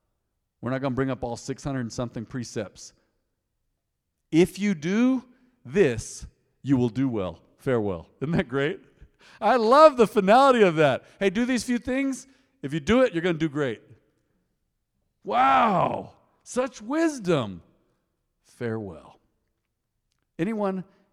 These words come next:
have any questions tonight before I read a couple more verses?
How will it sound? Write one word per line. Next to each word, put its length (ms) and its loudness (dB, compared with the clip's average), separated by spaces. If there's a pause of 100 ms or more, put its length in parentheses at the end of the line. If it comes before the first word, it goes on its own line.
(260)
have 440 -6 (680)
any 180 -2
questions 680 -6
tonight 400 -14 (220)
before 320 -6
I 20 -2
read 200 -4
a 40 -10
couple 300 -12
more 160 -8
verses? 500 -14